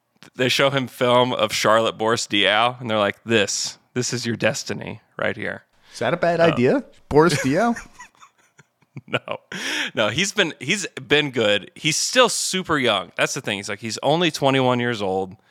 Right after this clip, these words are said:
Speaker 1: There's still time for him, but he,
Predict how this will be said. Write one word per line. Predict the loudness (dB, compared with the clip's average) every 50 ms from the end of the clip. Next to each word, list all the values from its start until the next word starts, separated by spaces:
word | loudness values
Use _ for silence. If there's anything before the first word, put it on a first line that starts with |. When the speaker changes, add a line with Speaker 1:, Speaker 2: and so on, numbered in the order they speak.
| _ _ _ _ _ -6
Speaker 1:
There's | -4 -4 -4
still | -2 0 2 2 2 2
time | 2 0 0 0 0 -2 -4
for | -4 -4 -2
him, | -2 0 -2 -2 -2 -6 -10 -14 _ _ _ _ _ _ _ _ _ _ _ _
but | 0 2 2 2 2 0 -4 _ _ _ _ _ _ _
he, | _ -10 -6 -4 -2 -4 -4 -4